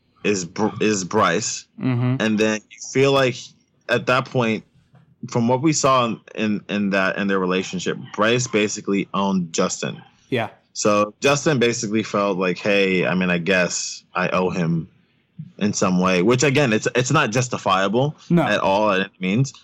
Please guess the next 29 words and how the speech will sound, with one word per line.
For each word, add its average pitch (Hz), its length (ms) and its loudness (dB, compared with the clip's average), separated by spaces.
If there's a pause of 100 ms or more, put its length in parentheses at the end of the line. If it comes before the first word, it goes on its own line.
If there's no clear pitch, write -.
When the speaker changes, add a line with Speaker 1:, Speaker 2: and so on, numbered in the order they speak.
(160)
Speaker 2:
And 160 80 0
the 156 40 0
fact 175 160 2
Speaker 1:
But 165 60 2
Speaker 2:
that 170 120 2
he 196 140 2
Speaker 1:
it, 175 100 2
it - 0 -
Speaker 2:
thought 147 380 0
that 113 160 -6
that 123 240 0
Speaker 1:
Yeah. 139 140 4
Speaker 2:
was, - 120 -6
like, 117 360 -4
a 123 280 -2 (300)
equal 143 560 0
way 120 320 -2
of 104 320 -10
paying 127 300 -2
him 107 180 -6
back 143 320 -2
for 123 100 -4
everything, 104 760 -6 (600)
Speaker 1:
It's 127 240 -2
Speaker 2:
pretty 208 220 2
messed 190 240 2
Speaker 1:
ridiculous. 98 400 0
Speaker 2:
up. - 80 -20
Yeah. 131 380 -4